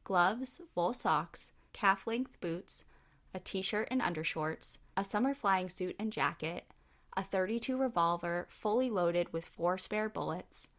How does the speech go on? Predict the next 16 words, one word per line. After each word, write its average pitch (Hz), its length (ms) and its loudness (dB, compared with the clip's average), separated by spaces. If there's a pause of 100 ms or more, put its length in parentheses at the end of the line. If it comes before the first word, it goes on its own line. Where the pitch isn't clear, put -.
(380)
several 254 420 4
books 220 240 0
of 226 140 0
matches, 165 640 -2 (280)
sunglasses, 214 800 4 (140)
loose 220 240 -2
change, 170 520 -4 (280)
nail 202 200 2
clippers, 190 640 -2
a 175 60 -6
pipe, - 440 0 (360)
and 185 100 0
a 160 60 -2
pen 147 240 -2
and 143 120 -2
paper. - 420 -8